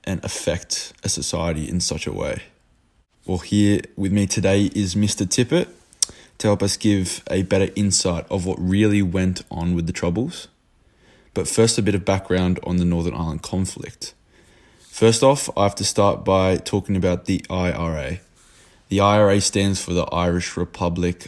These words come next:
Army and was a group founded in nineteen nineteen. It was formed as a successor to the Irish Volunteers, a nationalist organisation formed in nineteen thirteen.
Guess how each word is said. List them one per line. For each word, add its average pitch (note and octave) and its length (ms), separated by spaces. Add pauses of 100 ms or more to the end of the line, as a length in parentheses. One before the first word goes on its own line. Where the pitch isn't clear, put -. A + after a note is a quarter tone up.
Army G#2 520 (120)
and F2+ 160
was F2 140
a E2 80
group F2+ 200
founded F2+ 500
in F2 220
nineteen E2+ 540 (100)
nineteen. F2 720 (600)
It G#2+ 60
was G#2+ 120
formed G#2+ 380
as G2+ 240
a G2+ 100
successor G#2 800
to - 180
the F2+ 140
Irish F#2 600 (560)
Volunteers, G2+ 840
a G2 80
nationalist F#2+ 880
organisation F2+ 760
formed F2 380
in F2+ 160
nineteen F2 480
thirteen. E2 640